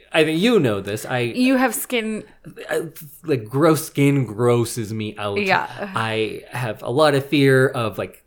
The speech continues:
Speaker 1: cuts and, like, little, not maybe cuts, but, like,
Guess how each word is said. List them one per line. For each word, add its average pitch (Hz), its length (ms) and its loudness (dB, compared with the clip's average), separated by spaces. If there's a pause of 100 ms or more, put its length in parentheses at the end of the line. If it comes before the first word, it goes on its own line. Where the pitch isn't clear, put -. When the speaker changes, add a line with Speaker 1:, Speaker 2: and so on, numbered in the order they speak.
Speaker 1:
cuts - 480 -6
and, 123 160 0
like, 117 160 0
little, 147 480 6
not 233 320 2
maybe 180 240 4
cuts, 143 260 -6
but, 120 160 -2
like, 107 300 -6